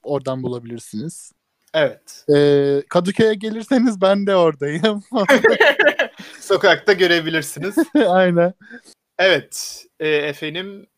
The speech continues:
Speaker 2: on üçüncü bölümümüzün sonuna geliyoruz. On üçüncü bölüm için, e, aslında kafamda bir plan vardı ama, e, artık başka bir on üçüncü bölüme, on üçüncü Cuma anılarını anlatacağımız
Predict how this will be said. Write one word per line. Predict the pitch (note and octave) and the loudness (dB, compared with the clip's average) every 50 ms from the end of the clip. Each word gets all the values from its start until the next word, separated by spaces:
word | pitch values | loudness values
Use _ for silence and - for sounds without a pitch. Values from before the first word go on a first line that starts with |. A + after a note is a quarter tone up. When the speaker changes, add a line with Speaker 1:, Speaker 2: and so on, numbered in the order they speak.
| - D3+ D3+ D3+ - | -20 -20 -20 -8 -2
Speaker 2:
on | G3+ G#3 G#3+ | 0 0 0
üçüncü | G3+ G#3 - G3+ F#3+ F3 D#3+ F3+ D#3 | 0 -2 -6 -8 -8 -8 -8 -8 -4
bölümümüzün | D#3+ E3 E3 E3 E3 D#3+ D#3+ D#3+ D3+ C#3+ E3+ G3 G#3+ A#3 - _ _ _ | -4 -2 -2 -4 -6 -8 -10 -12 -8 -6 -6 -6 -6 -8 -12 _ _ _
sonuna | - - - F3 E3 E3 E3+ F3 F3 | -14 -6 -4 -2 -2 -2 -2 -4 -2
geliyoruz. | D#3+ D#3 C#3+ C#3 C#3 C#3 D#3 F#3 F#3+ E3+ | -2 -2 -4 -2 -2 -2 -2 -4 -6 -6
On | - F#3 F#3 F#3 | -4 -2 -2 -2
üçüncü | F3+ - - E3+ E3 D#3 F3 D#3 | -2 -4 -8 -10 -10 -8 -6 -4
bölüm | D#3+ E3 E3 E3+ D#3+ | -4 -4 -4 -6 -8
için, | D#3 C#3+ - - F#3 F#3+ F#3 - _ | -8 -8 -8 -8 -8 -8 -12 -14 _
e, | - D3+ D3+ D3+ D#3 D3 | -6 -4 -2 0 2 2
aslında | D3+ C#3+ C#3+ - - D#3 E3+ E3 | 0 0 -2 -4 -8 -6 -6 -2
kafamda | - D#3+ D3+ - - D#3 D#3 D#3 D#3 D#3 D3 | -2 -2 0 0 0 0 0 0 -4 -4 -4
bir | D#3 D3+ C#3+ | -6 -8 -8
plan | _ D#3+ D#3+ D#3 D#3 D#3 D3+ C#3+ | _ 0 2 2 2 2 0 0
vardı | C#3 C3+ B2+ B2+ C#3+ F3+ F3+ - | 0 0 0 -2 -2 -2 -2 -2
ama, | D#3 D3+ D#3 E3 - - - - - - - - - - - - - - | -2 0 0 -2 -2 -2 -8 -20 -20 -20 -18 -16 -14 -14 -12 -12 -10 -6
e, | D#3+ D#3 D#3 D3+ D3+ D3+ D3+ | -4 -2 0 0 2 2 2
artık | D3+ D3 C#3 C3 - - E3 - - - - - - _ _ _ _ _ _ _ | 4 4 2 2 -2 -6 -12 -12 -14 -16 -18 -18 -20 _ _ _ _ _ _ _
başka | D3+ D#3+ D#3+ - - - - E3 D3+ | 2 2 2 2 0 -4 -4 -4 -2
bir | C#3+ | -2
on | C#3+ C3+ C3+ | -2 -4 -4
üçüncü | C3 - - C#3+ C3+ B2+ C3 B2+ | -8 -12 -14 -14 -12 -10 -8 -8
bölüme, | B2+ B2+ C3 B2+ C#3+ F3+ G#3 G#3+ - - _ - - - - - _ _ - | -8 -8 -8 -6 -6 -6 -8 -8 -12 -20 _ -20 -20 -20 -20 -20 _ _ -4
on | E3 E3+ E3 | -4 -2 -2
üçüncü | D#3+ C#3+ - E3 D#3 D#3 F3 D3 | -4 -6 -6 -8 -8 -8 -10 -8
Cuma | C3+ D3 D3+ D3+ D#3 D3+ D3+ D3 | -6 -6 -2 0 2 4 4 4
anılarını | C#3+ C3+ C3+ C#3 C3 C3 C3 B2+ B2+ C3 C3+ | 2 0 -4 -6 -6 -6 -8 -8 -6 -6 -4
anlatacağımız | C3 B2 B2 B2+ B2+ A#2+ - - B2 A#2+ C3+ C3 C3 C3+ E3+ G#3+ G#3 - - - - - | -4 -4 -6 -8 -14 -14 -16 -16 -12 -8 -8 -8 -6 -8 -8 -10 -10 -12 -14 -16 -18 -20